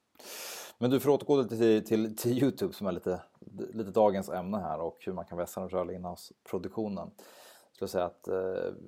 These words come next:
vi kommer göra som sagt, vi kommer satsa på YouTube som kanal, eh, och som jag nämnde lite här i, i påan inledning så tror jag att det är en kanal som många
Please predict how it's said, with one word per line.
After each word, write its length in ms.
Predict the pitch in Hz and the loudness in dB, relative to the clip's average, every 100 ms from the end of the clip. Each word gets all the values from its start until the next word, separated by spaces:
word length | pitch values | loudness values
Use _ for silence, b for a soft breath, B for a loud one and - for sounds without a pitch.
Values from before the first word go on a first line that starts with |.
| - | -8
vi 160 | 113 123 | -2 0
kommer 200 | 135 120 | 2 2
göra 160 | 123 | 2
som 100 | 120 | 2
sagt, 180 | 123 123 | -2 -2
vi 100 | - | -8
kommer 220 | 113 113 107 | -6 -2 0
satsa 300 | 107 - 117 | -2 -2 -6
på 400 | 110 104 101 101 | 0 2 2 2
YouTube 380 | 101 - 101 101 | -2 -4 -6 -6
som 240 | - 98 | -8 -8
kanal, 560 | 98 95 113 127 123 - - 92 | -6 -2 0 2 0 -4 -10 -6
eh, 340 | 92 87 85 - | -2 -2 -2 -4
och 100 | - | -6
som 120 | 101 | -2
jag 60 | |
nämnde 260 | 98 98 101 | 0 0 0
lite 220 | 101 98 | -2 -2
här 300 | 95 92 92 | 0 0 0
i, 100 | 98 | -2
i 40 | 95 | -6
påan 420 | - 98 107 101 | -2 0 0 -2
inledning 560 | 92 98 107 95 95 - | -2 0 -2 -2 -8 -12
så 560 | - 98 95 92 87 73 73 - - - | -6 0 4 6 4 2 -4 -14 -20 -2
tror 120 | 110 | 0
jag 40 | 101 | 2
att 60 | |
det 80 | 104 | 2
är 60 | 123 | 0
en 100 | 113 | -2
kanal 400 | 101 104 98 90 | 0 2 2 2
som 180 | - 95 | -4 -4
många 560 | 90 90 85 80 71 | -4 -4 -4 -4 -6